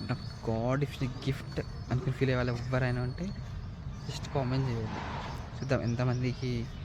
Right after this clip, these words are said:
గాడ్ గిఫ్టెడ్ ఫ్రెండ్స్ ఉన్నారు. లేరని నేను అనట్లేదు,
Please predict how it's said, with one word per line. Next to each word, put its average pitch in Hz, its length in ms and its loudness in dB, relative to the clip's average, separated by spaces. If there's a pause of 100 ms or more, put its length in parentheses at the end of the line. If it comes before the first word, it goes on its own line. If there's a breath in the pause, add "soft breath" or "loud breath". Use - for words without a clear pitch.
(240)
గాడ్ 120 200 4
గిఫ్టెడ్ 127 300 0
ఫ్రెండ్స్ 120 240 0
ఉన్నారు. 113 240 -4 (280)
లేరని 151 280 2
నేను 170 140 6
అనట్లేదు, 139 400 2